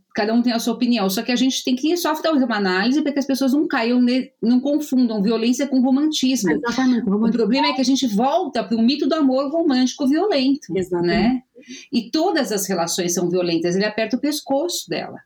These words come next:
Speaker 1: né?
Speaker 2: É, é.
Speaker 1: Então, apertar o pescoço é um dos maiores sinais de violência que a gente tem, inclusive é caminho pro feminicídio, né? Então, a gente tem que ficar bem atento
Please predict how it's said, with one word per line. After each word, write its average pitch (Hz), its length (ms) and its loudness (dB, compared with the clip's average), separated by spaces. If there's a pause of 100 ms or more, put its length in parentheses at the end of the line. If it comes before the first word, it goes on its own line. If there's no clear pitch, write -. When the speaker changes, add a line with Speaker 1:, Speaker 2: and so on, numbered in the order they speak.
(100)
Speaker 1:
né? 170 300 0 (260)
Speaker 2:
É, 196 60 -4
é. 233 140 -4 (100)
Speaker 1:
Então, 208 320 0
apertar 202 380 -2
o 311 80 -6
pescoço 240 480 0
é 226 40 0
um 202 40 -2
dos 185 80 -4
maiores 220 360 -2
sinais 269 380 2
de 285 80 2
violência 247 440 2
que 269 80 -4
a - 20 0
gente 254 300 0
tem, 254 180 2
inclusive 196 600 0
é 254 40 0
caminho 262 400 0
pro 269 80 -4
feminicídio, 277 800 0
né? 175 140 0
Então, 202 200 -2
a 208 40 -2
gente 233 180 0
tem 262 140 -2
que - 60 -6
ficar 277 220 -2
bem 226 180 -2
atento 285 480 0